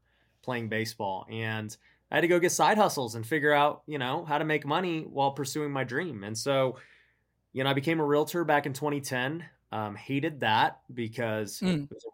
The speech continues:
Speaker 1: really tough time in real estate as a realtor. Um, nobody could get qualified. Everyone just got foreclosed on. Um, great time if you had money and you were an investor, but
Speaker 2: <laughs>
Speaker 1: really hard time as a
Speaker 2: Yeah.
Speaker 1: realtor.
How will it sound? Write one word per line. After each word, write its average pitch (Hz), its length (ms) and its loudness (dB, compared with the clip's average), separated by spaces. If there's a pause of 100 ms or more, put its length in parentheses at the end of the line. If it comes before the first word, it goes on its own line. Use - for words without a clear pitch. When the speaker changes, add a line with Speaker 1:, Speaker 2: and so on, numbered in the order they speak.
Speaker 1:
really 131 320 0
tough 127 260 -2
time 123 300 -4
in 120 80 -4
real 113 220 -2
estate 120 480 -4
as 113 180 -4
a 104 220 -2
realtor. 107 560 -6 (260)
Um, 104 200 -6
nobody 131 260 -2
could 127 160 -6
get 120 140 -4
qualified. 127 680 0
Everyone 123 300 -4
just 117 160 -12
got 123 180 -4
foreclosed 120 520 -6
on. 120 300 -4 (420)
Um, 107 120 -8
great 196 280 6
time 233 200 4
if - 120 4
you 196 80 4
had 214 180 6
money 135 340 0
and 135 80 -4
you 135 100 0
were 135 60 2
an 131 60 0
investor, 127 560 2
but 113 340 -2
Speaker 2:
<laughs> - 40 -8
Speaker 1:
really 139 240 2
hard 127 220 -2
time 120 260 -4
as 110 60 -4
a - 20 -6
Speaker 2:
Yeah. 101 80 -8
Speaker 1:
realtor. 110 400 -6